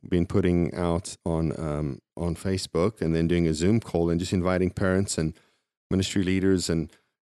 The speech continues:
you know, uh, to just join us for a call. We're calling it One Big Family Hangout. Um, and, and Chris has been on all but one of 'em. And, and there, there've been some people who've made it to all of them. There've been some people who are new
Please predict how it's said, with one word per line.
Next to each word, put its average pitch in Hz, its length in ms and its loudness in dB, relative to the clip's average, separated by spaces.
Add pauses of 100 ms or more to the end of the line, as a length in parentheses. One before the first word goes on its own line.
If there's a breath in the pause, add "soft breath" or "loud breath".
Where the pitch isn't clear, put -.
you 98 160 2
know, 85 380 2
uh, 80 240 -2
to - 140 -4
just 98 200 -2
join 101 300 2
us 101 100 0
for 92 180 2
a 85 40 0
call. 110 280 4
We're 98 120 2
calling 101 280 2
it 87 100 2
One 95 280 4
Big 92 340 2 (400)
Family 101 300 4
Hangout. 110 640 2 (320)
Um, 85 480 -2 (100)
and, 85 240 -2
and 87 200 -4
Chris - 260 0
has 101 100 0
been 104 220 2
on 98 200 2
all 104 220 4
but 95 140 4
one 98 220 4
of 104 120 2
'em. 107 320 2 (540 soft breath)
And, 92 280 2
and 107 140 0
there, 120 120 4
there've 135 260 2
been 151 120 4
some 131 160 2
people 113 300 2
who've 101 180 4
made 101 200 4
it 95 80 0
to 95 160 0
all 104 180 4
of 104 120 0
them. 104 180 2
There've 90 140 0
been 90 160 0
some 90 300 -2
people 92 320 -2
who 87 180 0
are 85 60 0
new 90 460 2